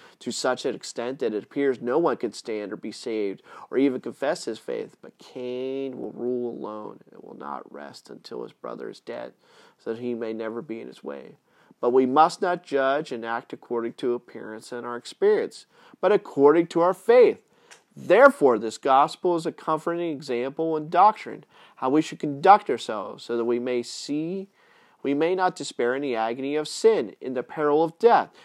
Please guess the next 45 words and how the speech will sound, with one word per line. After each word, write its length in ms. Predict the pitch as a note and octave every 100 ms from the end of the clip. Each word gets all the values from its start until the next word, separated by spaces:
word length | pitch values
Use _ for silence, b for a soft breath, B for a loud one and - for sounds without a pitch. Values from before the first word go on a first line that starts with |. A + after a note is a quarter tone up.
| b
in 120 | - B2
the 80 |
tumult 640 | A#2 - - F3 D3+ F3+ -
of 220 | - D#3+
the 80 | F3
world, 440 | F#3 A3+ D3+ G#2 b b _
but 160 | -
be 140 | F3+ G3+
assured 520 | F3+ - A3+ A#3+ G3
that 120 | D#3
we 140 | E3 F#3+
are 100 | F#3
not 240 | G3+ D3+
lost, 580 | E3+ B3 A#3+ A#2 G2+ -
although 240 | C3 C#3
the 80 | C#3+
waves 500 | C#3 C#3 D#3 F3 E3+
at 100 | C#3+
once 480 | F2 B2+ C#3 D#3+ -
overwhelm 640 | - C#3+ C3+ C3+ C#3 D3 D#3+
our 120 | A2+
little 220 | A2 C3+
boat, 420 | D3 E3+ F#3+ - B B B -
that 120 | C3+
we 160 | D#3+
will 140 | A3+ A#3+
not 260 | A#3+ A3+
perish, 500 | - A#3+ B3+ C3 A2
although 260 | C3 C3 D#3
we 120 | D#3+
experience 720 | D#3 - - D3 F#3 A2+ G#2+
in, 220 | A#2+ A2+ A2 -
in 200 | - B2+
our 160 | B2
evil 540 | - D#3 F3+ F3 E3+ E3
conscience 560 | - F#3 F#3+ F#3+ A#2+ -
sin, 380 | - G#3+ E3+ G2+ -
wrath, 460 | D#3 F3 A#2+ A2
and 100 | B2+
a 60 | A#2+
lack 320 | C#3+ E3 D#3+
of 120 | D3
grace, 460 | - G3 D3 - - B B B B B B B -
that 180 | A2
we 460 | A#2 G#3 G3+ G#3+ A3